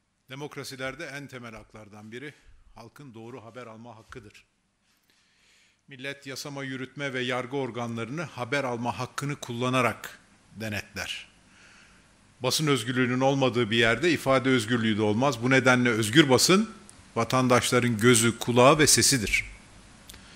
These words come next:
Çağdaş demokrasilerde medya, kuvvetler arasında en önemli denge ve fren sistemlerinden biridir.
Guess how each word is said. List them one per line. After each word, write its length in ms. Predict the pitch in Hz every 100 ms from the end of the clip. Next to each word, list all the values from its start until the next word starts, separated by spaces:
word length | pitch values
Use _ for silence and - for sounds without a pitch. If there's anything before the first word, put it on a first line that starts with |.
| - - - - -
Çağdaş 400 | 135 135 139 -
demokrasilerde 720 | 127 123 123 - 120 117 117
medya, 520 | 120 123 107 139 160 - - -
kuvvetler 500 | 120 123 120 135 123
arasında 580 | 113 110 - 117 151 -
en 120 | 175
önemli 420 | 143 123 113 107
denge 280 | 123 127 147
ve 120 | 127
fren 240 | - 139 127
sistemlerinden 840 | 117 - 120 113 113 123 151 135
biridir. 400 | 117 120 - -